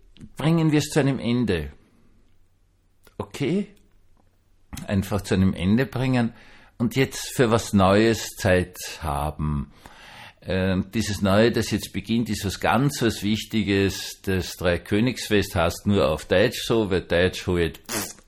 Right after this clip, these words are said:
ist. Äh, richtig heißt es Epiphanias, also das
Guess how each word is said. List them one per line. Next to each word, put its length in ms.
ist. 360
Äh, 400
richtig 500
heißt 280
es 220
Epiphanias, 1400
also 640
das 260